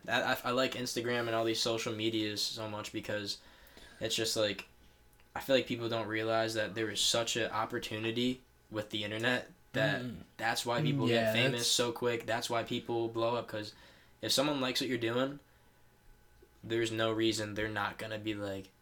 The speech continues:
Speaker 1: to sh-, like, or they're not gonna go show, like, one person. And if that, like, maybe if that one person likes it, that just means another one person's gonna like it. You know, it's gonna be, like, a chain of things. Like,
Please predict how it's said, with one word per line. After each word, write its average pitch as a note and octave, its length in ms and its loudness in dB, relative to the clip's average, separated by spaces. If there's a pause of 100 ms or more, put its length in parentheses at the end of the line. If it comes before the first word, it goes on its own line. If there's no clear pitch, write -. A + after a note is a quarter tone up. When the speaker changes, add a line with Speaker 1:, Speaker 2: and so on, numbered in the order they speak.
(720)
Speaker 1:
to C3 60 -2
sh-, - 220 -2
like, G#2+ 240 -6
or A2 180 -4
they're A#2 120 -4
not A2 200 0
gonna G#2 140 -6
go G#2 180 -4
show, A2 240 4
like, G2 220 -2
one G#2 300 -4
person. - 340 -6 (840)
And B2+ 120 0
if A#2 80 0
that, B2+ 260 6
like, A#2 220 0
maybe C3 260 2
if A#2 140 -2
that C#3+ 160 8
one D#3 100 6
person B2+ 280 2
likes A2+ 200 0
it, A2+ 80 -6
that B2 140 2
just B2 120 -4
means A#2+ 300 -2
another A#2 320 0
one A2+ 160 0
person's G#2 300 -4
gonna A2 160 -8
like G#2 180 -4
it. - 60 -16
You G#2 60 -8
know, A2 80 -4
it's A2 160 -4
gonna B2 140 -2
be, B2 100 0
like, A#2 120 0
a A2 60 -2
chain A#2+ 260 0
of G#2+ 80 -6
things. A#2 300 0
Like, G2 180 -6